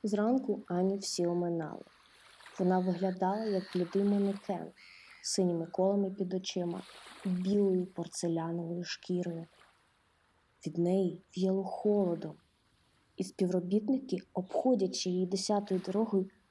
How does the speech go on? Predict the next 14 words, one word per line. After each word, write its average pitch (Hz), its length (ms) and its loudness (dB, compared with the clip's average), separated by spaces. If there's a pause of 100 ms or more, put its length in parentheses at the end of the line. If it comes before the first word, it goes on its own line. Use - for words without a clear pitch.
перешіптувалися 170 1120 -2
за 165 160 -10
її 156 220 0
спиною. 165 560 -4 (920)
Але 170 220 0
заговорити 170 680 -4
боялися, 180 840 -2 (680)
бо 180 60 -6
від 170 200 -6
неї 180 300 2 (100)
віяло 156 300 -10
страхом. - 600 -12 (2250)
Холодним, 170 680 -4 (420)
липким 170 480 -6